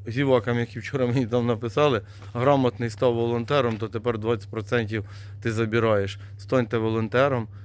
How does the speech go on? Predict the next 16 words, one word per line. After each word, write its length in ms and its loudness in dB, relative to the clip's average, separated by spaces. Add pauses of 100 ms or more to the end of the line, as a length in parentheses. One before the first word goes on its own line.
(280)
забирайте 600 0
двадцять 360 -2
процентів. 680 0 (800)
Я 120 4
не 120 4
знаю, 260 4
ми, 120 2
мабуть, 380 0
трошки 340 -2
не 160 0
ті 260 -2 (140)
волонтери, 680 0 (120)
які 440 -2 (320)
забирають 560 0
двадцять 280 -2
процентів. 580 0